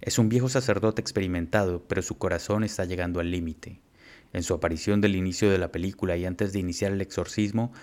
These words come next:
le vimos tomando pastillas para tratar de alejar a la parca. Por su parte, Carras está viviendo el duelo de la muerte de su madre. El diablo, en cambio, está en el cuerpo de una saludable preadolescente como era Regan MacNeil.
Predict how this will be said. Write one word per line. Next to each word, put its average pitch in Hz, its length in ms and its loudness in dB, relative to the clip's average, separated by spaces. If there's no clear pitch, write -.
le 92 120 0
vimos 98 300 2
tomando 92 380 0
pastillas 90 580 -4
para 85 220 -4
tratar 87 340 -4
de 92 100 0
alejar 87 320 -2
a 87 40 0
la 85 160 -4
parca. 82 460 -4
Por 85 140 -6
su - 140 -10
parte, 95 460 0
Carras 104 420 0
está - 240 -2
viviendo 90 460 0
el 87 100 0
duelo 90 260 2
de 87 80 2
la 82 100 -2
muerte 85 340 -2
de 82 100 -2
su - 140 -10
madre. 85 420 -4
El 82 160 -6
diablo, 87 300 2
en 78 80 -4
cambio, 80 460 -2
está 98 240 -4
en 101 60 0
el 98 100 0
cuerpo 104 380 2
de 90 60 2
una 92 220 0
saludable 90 580 -2
preadolescente 82 840 -4
como 82 260 -2
era 87 220 -2
Regan 87 280 -2
MacNeil. 80 520 -6